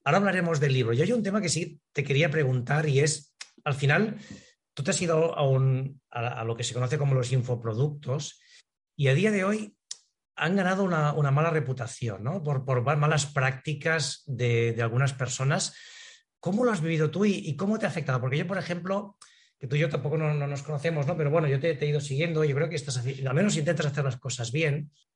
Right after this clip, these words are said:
Y, y yo recuerdo, por ejemplo, una vez que salió una lista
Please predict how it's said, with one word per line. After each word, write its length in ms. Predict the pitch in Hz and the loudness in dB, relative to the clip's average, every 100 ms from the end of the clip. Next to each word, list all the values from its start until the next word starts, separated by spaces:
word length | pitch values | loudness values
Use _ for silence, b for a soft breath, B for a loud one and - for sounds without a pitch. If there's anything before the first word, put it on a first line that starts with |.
| - | -14
Y, 260 | 151 165 147 | -10 2 4
y 120 | 147 | 6
yo 120 | 170 | 4
recuerdo, 460 | 196 180 143 165 185 | 2 2 2 2 2
por 80 | |
ejemplo, 200 | 151 165 | 0 -2
una 100 | 165 | 0
vez 180 | 147 165 | 2 2
que 80 | - | -2
salió 200 | 139 139 | 0 2
una 120 | 175 | 2
lista 580 | 160 170 - 151 202 - | 2 2 0 -2 -2 -8